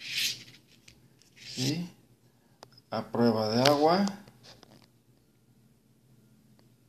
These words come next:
Waterproof.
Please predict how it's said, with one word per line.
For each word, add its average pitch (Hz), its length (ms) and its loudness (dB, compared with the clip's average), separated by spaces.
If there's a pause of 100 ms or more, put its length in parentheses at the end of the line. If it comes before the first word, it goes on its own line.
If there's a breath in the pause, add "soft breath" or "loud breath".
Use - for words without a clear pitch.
(1900)
Waterproof. 127 920 -2